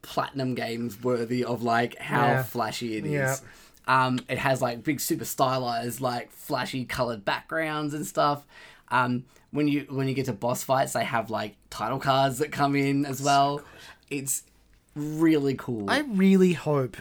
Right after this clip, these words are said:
Speaker 2: that Ubisoft is paying attention.
Speaker 1: Mm-hmm.
Speaker 2: I know it hasn't exploded in sales.
Speaker 1: No.
Speaker 2: Hopefully it's got good legs.
Speaker 1: I hope so.
Speaker 2: Like, it, it's just, it honestly was not a good time to come out.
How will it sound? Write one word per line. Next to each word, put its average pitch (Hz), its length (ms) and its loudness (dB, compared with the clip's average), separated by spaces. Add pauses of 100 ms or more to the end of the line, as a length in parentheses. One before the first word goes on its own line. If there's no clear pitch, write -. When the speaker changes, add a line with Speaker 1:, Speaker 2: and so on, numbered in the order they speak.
Speaker 2:
that 139 180 -2
Ubisoft 131 400 -2
is 131 80 -6
paying 123 240 -4
attention. 117 560 -8 (460)
Speaker 1:
Mm-hmm. 117 220 -4 (120)
Speaker 2:
I 147 120 4
know 160 360 6
it 185 80 4
hasn't 180 460 0 (300)
exploded 147 680 2
in 147 120 0
sales. 175 580 2
Speaker 1:
No. 123 80 2
Speaker 2:
Hopefully 143 400 0
it's 143 120 0
got 139 260 0 (400)
good 139 220 -2
legs. 175 500 -2
Speaker 1:
I - 160 -12
hope - 100 -16
so. - 220 -14
Speaker 2:
Like, 156 260 2
it, 196 160 -2 (720)
it's - 140 -8
just, 156 180 -6
it 147 60 -6
honestly 139 400 -2
was 131 160 -4
not 127 100 -4
a 120 60 -6
good 120 140 -8
time 120 160 -10
to 117 60 -10
come 113 180 -14
out. 123 260 -10